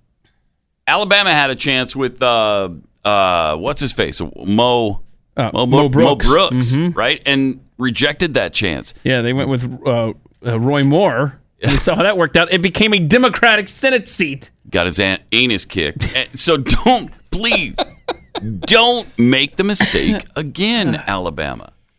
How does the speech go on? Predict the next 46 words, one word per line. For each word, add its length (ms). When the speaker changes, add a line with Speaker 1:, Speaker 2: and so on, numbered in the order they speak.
Speaker 1:
You 80
got 140
somebody 260
who's 160
great, 400
unless 320
you 80
know 140
something 280
about 220
her 140
that, 320
that 320
we 120
don't 240
know, 320
and, 380
and 160
there's 160
something 300
in 80
her, 100
I 140
don't 120
know. 140
She 240
looks 420
great 600
in 100
more 220
ways 220
than 120
one, 220
but 100
she 120
looks, 340
she 200
<laughs> 140
looks 180
really 380
good. 500
Speaker 2:
<laughs> 40
Yeah. 140
Speaker 1:
I 20
mean, 180
right? 540